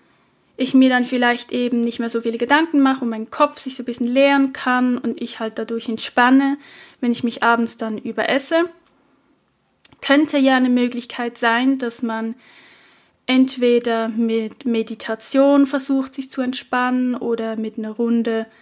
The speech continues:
Yoga oder autogenem Training oder dass man vielleicht auch zum Sport geht, weil gerade Sport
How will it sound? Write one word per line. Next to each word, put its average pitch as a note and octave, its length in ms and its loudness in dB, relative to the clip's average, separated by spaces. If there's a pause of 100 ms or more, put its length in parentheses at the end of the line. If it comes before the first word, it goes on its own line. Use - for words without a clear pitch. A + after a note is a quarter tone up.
(440)
Yoga C4 920 2
oder A3+ 400 -4
autogenem A#3+ 520 -4
Training B3+ 1000 2 (420)
oder E4+ 240 4
dass C4 200 0
man A#3 180 2
vielleicht A#3 540 -4
auch A3+ 360 -4 (720)
zum E4 180 2
Sport E4 500 0
geht, A3+ 320 -2 (320)
weil C4 220 2
gerade A#3+ 340 0
Sport C#4+ 800 0